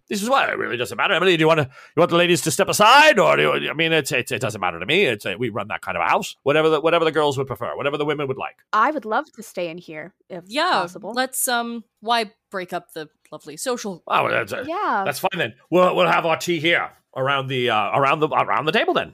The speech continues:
Speaker 1: Well, we'll bring everything out. So they do that. Now, he, they switch chairs up a little bit so he can be closer to Banks 'cause Banks is at the head. Emily's at the other. So, uh, Otto moves to a different chair and asks if he can switch with one of Adam's children,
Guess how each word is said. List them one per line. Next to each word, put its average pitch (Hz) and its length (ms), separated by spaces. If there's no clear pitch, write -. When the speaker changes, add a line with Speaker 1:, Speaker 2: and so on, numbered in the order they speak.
Speaker 1:
Well, 123 180
we'll 123 120
bring 135 180
everything 143 200
out. 165 240
So 214 720
they 180 200
do 180 180
that. 165 220
Now, 160 200
he, 214 640
they 180 100
switch 233 360
chairs 202 260
up 165 140
a - 20
little 151 160
bit 143 160
so 139 80
he 143 140
can 151 100
be 147 80
closer 135 300
to 127 80
Banks 127 260
'cause 117 140
Banks 127 240
is 104 80
at 107 100
the 113 80
head. 160 340
Emily's 156 240
at 139 120
the 139 80
other. 131 140
So, 120 320
uh, 120 220
Otto 165 280
moves 143 540
to 139 120
a - 20
different 123 240
chair 143 180
and 131 100
asks 123 220
if 113 60
he 120 80
can 104 100
switch 139 320
with - 160
one 127 140
of 104 100
Adam's 107 260
children, 160 440